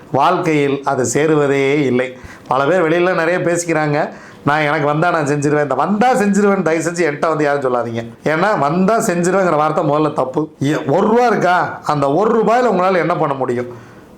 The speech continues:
பத்து ரூபா தான் இருக்கு, ஒரு டீ வாங்கி கொடுத்துட்டு போங்க. ஆயிரம் கோடி வந்ததுக்கு அப்புறம் தான் நீங்க செய்யணும்னா வராம போச்சுன்னா செய்யவே மாட்டீங்களா? இந்த "வந்தா செஞ்சிருவேன்ற" வார்த்தையை தயவு செய்து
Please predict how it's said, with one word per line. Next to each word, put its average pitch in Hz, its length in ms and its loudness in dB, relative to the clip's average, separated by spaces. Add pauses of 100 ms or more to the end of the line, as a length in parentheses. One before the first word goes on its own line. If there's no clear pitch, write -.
(120)
பத்து - 380 0
ரூபா 202 140 2
தான் 233 220 2
இருக்கு, 156 360 0
ஒரு 147 160 -2
டீ 233 120 0
வாங்கி 214 240 2
கொடுத்துட்டு 160 240 -2
போங்க. 156 360 0 (880)
ஆயிரம் 196 520 2
கோடி 240 180 2
வந்ததுக்கு 196 340 0
அப்புறம் 190 220 0
தான் 214 100 0
நீங்க 185 180 0
செய்யணும்னா 180 500 0
வராம 175 320 2
போச்சுன்னா 170 220 0
செய்யவே 175 440 0
மாட்டீங்களா? 127 380 -2 (440)
இந்த 131 140 0
"வந்தா 196 340 2
செஞ்சிருவேன்ற" 175 540 0
வார்த்தையை 156 400 0
தயவு 160 260 0
செய்து 165 460 -2